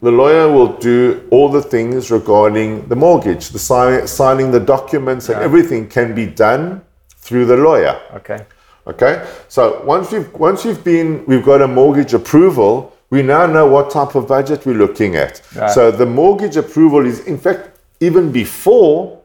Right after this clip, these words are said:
Speaker 1: we're gonna look at a property. So now we found the property. Once we found the property, we can go ahead.
Speaker 2: Yes.
Speaker 1: Okay? Because, and you can submit an offer.
Speaker 2: In Israel, what is the
Speaker 1: Okay, so
Speaker 2: maximum loan you can get from the
Speaker 1: All right,
Speaker 2: bank?
Speaker 1: so if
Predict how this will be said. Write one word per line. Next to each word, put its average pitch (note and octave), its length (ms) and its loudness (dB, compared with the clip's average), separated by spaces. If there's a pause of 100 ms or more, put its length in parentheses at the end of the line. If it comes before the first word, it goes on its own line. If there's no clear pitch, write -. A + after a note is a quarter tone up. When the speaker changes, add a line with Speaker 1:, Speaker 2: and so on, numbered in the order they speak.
(380)
Speaker 1:
we're B2+ 140 0
gonna C3+ 260 2
look A#2+ 100 -2
at B2 80 4
a A#2+ 60 4
property. - 640 -4 (220)
So - 140 -4
now D#3 200 0
we E3 100 4
found F#3+ 340 2
the G#3 80 2
property. C3+ 580 -4 (240)
Once F3 280 -2
we C#4 100 -2
found G#3+ 340 -4
the D#3 60 2 (140)
property, C3 680 -4 (580)
we D#3 100 -2
can D#3+ 200 0
go D#3 200 4
ahead. D#3+ 420 2 (140)
Speaker 2:
Yes. G#2+ 240 -10 (240)
Speaker 1:
Okay? C#3 440 -2 (200)
Because, B2+ 460 2 (380)
and C3+ 120 -2
you D3 80 0
can C#3+ 200 0
submit B2+ 420 -2
an C#3+ 100 0
offer. G3 360 0 (320)
Speaker 2:
In B2+ 120 -2
Israel, D#3+ 440 2
what C3+ 160 2
is E3+ 140 -2
the E3+ 80 -2
Speaker 1:
Okay, D3 80 0
so C3+ 40 -4
Speaker 2:
maximum C#3 540 -2
loan B2+ 300 0
you B2+ 120 -6
can B2+ 180 -8
get A#2 120 -4
from A#2+ 180 -14
the A#2 60 -2
Speaker 1:
All - 60 2
right, A#2+ 60 0
Speaker 2:
bank? G#2+ 100 -10
Speaker 1:
so G#2+ 200 0
if - 120 -14